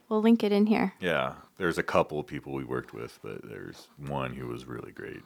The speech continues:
Speaker 2: that we first started with. She did all, a lot of our research. But there's a lot of, uh, other free things. There's, like, a, a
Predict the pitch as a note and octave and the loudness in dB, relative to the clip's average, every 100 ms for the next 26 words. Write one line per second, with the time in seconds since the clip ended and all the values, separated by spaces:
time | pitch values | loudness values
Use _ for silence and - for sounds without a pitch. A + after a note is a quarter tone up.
0 | _ A#1 - - - - - - A1 G#1 | _ -12 -12 -14 -14 -14 -10 -8 -8 -10
1 | A2+ - - - A1+ - - - - B1+ | -12 -12 -14 -12 -12 -10 -8 -10 -10 -6
2 | B1 A#1 A#1 A1+ A1+ - G#1 - - - | -6 -6 -10 -12 -10 -8 -10 -10 -14 -16
3 | _ - - - _ E2 D2+ E2 D#2+ C#2+ | _ -20 -20 -20 _ -2 6 6 6 2
4 | - - - D2+ D2 C#2 C2 B1+ _ _ | -4 -8 -4 0 0 0 -2 -8 _ _
5 | _ _ D#2+ D#2+ D#2 D2+ C#2 C2 - - | _ _ 0 4 4 2 -2 -6 -14 -20
6 | _ _ _ _ _ - - - B1+ G1+ | _ _ _ _ _ -20 -18 -8 -8 -8
7 | - D2 C#2+ C#2 C2+ C2 - D2+ C2+ C2+ | -6 -4 -4 -8 -8 -10 -10 -10 -10 -8
8 | C#2+ C2+ C#2+ C2 C2+ B1 A#1 - _ _ | -8 -6 -6 -6 -6 -8 -8 -14 _ _
9 | _ _ - B1 | _ _ -12 -10